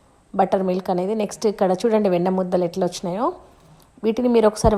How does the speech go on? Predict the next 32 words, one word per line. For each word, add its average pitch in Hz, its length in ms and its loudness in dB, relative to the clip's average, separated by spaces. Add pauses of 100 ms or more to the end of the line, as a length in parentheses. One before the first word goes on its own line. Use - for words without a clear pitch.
వాష్ 185 240 6
చేసుకుంటే 220 380 0 (100)
చేసుకోవచ్చు, 190 600 -2 (680)
లేదు 208 280 4
అంటే 214 260 0
ఇట్లా 202 280 -2
కూడా 208 140 0 (100)
డైరెక్ట్గా 196 460 0 (540)
పొయ్యి 214 240 4
పైన 208 240 2
పెట్టి 196 240 -2
నేను 196 220 -2
వేడి 185 240 2
చేస్తున్నాను. 185 560 -2 (160)
లేదు 214 300 6
అంటే 214 240 2
ఈ 233 120 2
ముద్దలన్నీ 208 540 2
కూడా 220 200 4
మీరు 226 200 0
సపరేట్గా 208 560 2
వేరే 196 260 2
బౌల్లోకి 196 480 4
వేసి 185 340 0
కూడా 196 180 2 (800)
అట్లా 208 280 4
కూడా 220 200 4
మీరు 214 160 2 (240)
మెల్ట్ 190 300 0
చేసుకోవచ్చు. 190 640 0 (540)
నేను 214 200 2
మళ్ళీ 208 240 6